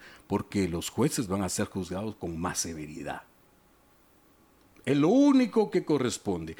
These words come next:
Más allá de lo que nadie les mire, uno no sabe, ni tampoco tiene evidencias para hacer o decir, porque es complicado. Con los fiscales y las comisiones de postulación. La idea era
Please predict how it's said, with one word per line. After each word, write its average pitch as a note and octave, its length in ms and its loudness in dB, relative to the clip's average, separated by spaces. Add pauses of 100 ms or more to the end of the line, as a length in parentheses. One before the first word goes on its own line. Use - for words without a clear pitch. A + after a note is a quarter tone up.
(200)
Más G#3+ 440 6
allá F#3+ 240 6
de C#3 100 6
lo A#2+ 140 2
que B2 100 0
nadie F#3 380 4
les A#2+ 160 2
mire, G#3 360 4
uno B2+ 280 4
no B2 120 4
sabe, F3+ 440 4 (160)
ni B2 100 0
tampoco B2+ 460 0
tiene B2+ 260 2
evidencias A#2 560 2
para G#2 220 0
hacer A#2+ 260 2
o A2 80 2
decir, D#3+ 460 0 (560)
porque - 260 -4
es G2 100 -2
complicado. - 580 -10 (920)
Con G2 100 -14
los - 140 -10
fiscales - 840 0 (520)
y G2 100 -8
las F#2+ 200 -6
comisiones G2+ 520 -4
de F#2 80 -8
postulación. - 720 -10 (1900)
La A#2 160 0
idea C3+ 340 4
era C3 320 0